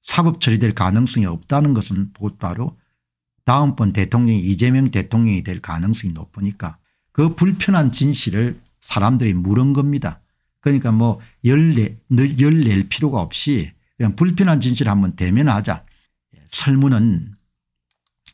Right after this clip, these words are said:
이재명 대통령이 가능할 것으로 보십니까?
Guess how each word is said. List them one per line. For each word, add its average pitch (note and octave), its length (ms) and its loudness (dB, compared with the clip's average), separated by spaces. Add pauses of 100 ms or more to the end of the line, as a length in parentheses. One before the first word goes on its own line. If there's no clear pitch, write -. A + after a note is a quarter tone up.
(360)
이재명 D3+ 640 2
대통령이 A#2+ 640 2
가능할 C#3 520 0
것으로 E3 360 -2
보십니까? F2+ 680 -6